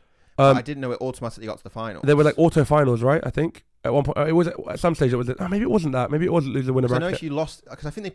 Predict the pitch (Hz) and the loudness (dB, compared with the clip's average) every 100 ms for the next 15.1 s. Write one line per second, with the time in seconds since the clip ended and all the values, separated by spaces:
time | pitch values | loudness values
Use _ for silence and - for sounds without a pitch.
0 | - 170 - 160 151 104 87 _ _ _ | -12 -12 -6 -4 -4 -6 -12 _ _ _
1 | _ 123 135 - 143 147 127 120 120 143 | _ -10 -10 -6 -6 -4 -6 -14 -12 -12
2 | 117 120 127 98 - 160 160 156 151 139 | -8 -8 -8 -8 4 8 8 6 0 -2
3 | - 147 135 131 131 131 117 117 - 127 | -4 -4 -2 -2 2 2 2 -2 -2 0
4 | 139 110 101 147 139 - 156 156 143 143 | 0 -2 -2 -2 0 0 0 0 0 0
5 | 135 135 - 131 - 127 170 151 - 135 | -2 -6 -8 -6 -6 -2 -2 -4 -4 0
6 | 131 127 - 127 143 139 - - 139 131 | 0 0 -2 2 2 0 -4 -4 0 2
7 | 127 123 - 120 120 120 135 139 139 151 | 4 2 0 -2 -2 0 0 0 0 0
8 | 160 175 101 - - - 156 214 190 156 | 2 0 -4 -16 -20 -2 4 4 4 -2
9 | - 190 143 123 123 - - - 160 - | 0 2 2 2 0 -6 -6 -2 -2 0
10 | 151 175 - 175 - - 113 120 139 135 | -2 -2 -2 -4 -4 -10 -8 -6 -4 -4
11 | 135 139 170 190 - - - 135 131 139 | -2 -2 -2 -6 -20 -8 -2 0 0 0
12 | 131 135 139 - 143 117 127 123 127 - | 2 4 4 4 2 2 -6 -4 -6 -4
13 | 131 82 - - _ - 180 - 175 131 | -6 -6 -8 -20 _ -6 -2 0 2 4
14 | 123 117 131 147 131 160 156 147 139 123 | 4 0 0 2 4 2 2 0 0 0